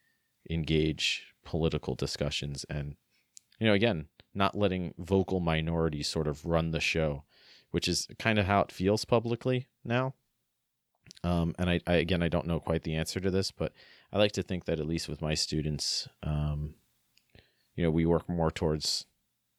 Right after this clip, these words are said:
uh, you know, at least checking ourselves in terms of, you know, trying not to shut down other sides, if anything,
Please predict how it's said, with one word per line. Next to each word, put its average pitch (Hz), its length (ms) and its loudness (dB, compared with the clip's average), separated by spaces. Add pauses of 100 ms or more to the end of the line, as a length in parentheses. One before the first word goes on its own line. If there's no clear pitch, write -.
uh, 85 100 -6 (220)
you 92 80 -2
know, 80 160 -2
at 92 120 2
least 101 400 2 (1400)
checking 110 400 2
ourselves 80 480 0
in 80 80 -6
terms 80 360 -4
of, 76 500 -2 (400)
you 82 80 -6
know, 73 200 -4 (260)
trying 85 300 2
not 78 180 0
to 78 180 -2 (320)
shut - 280 -2
down 78 380 -2 (400)
other 107 160 4
sides, 143 280 2
if 95 120 0
anything, 90 500 0